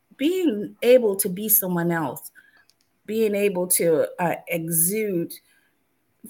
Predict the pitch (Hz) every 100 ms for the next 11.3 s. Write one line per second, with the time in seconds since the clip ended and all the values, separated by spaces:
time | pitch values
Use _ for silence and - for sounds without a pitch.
0 | - 214 214 214 196 185 185 180 185 175
1 | - 208 175 165 170 - 190 165 156 196
2 | - 175 160 190 165 151 147 170 156 87
3 | - - 175 208 202 170 175 165 113 -
4 | - _ _ - - 165 165 - 165 151
5 | 151 147 151 156 147 175 175 175 170 147
6 | - 175 156 - 139 143 147 151 139 139
7 | 117 - 147 127 117 117 113 - _ -
8 | - - 180 196 220 - 208 180 170 165
9 | 170 - - 139 139 165 143 135 131 131
10 | - 151 139 131 127 123 120 113 135 120
11 | 104 95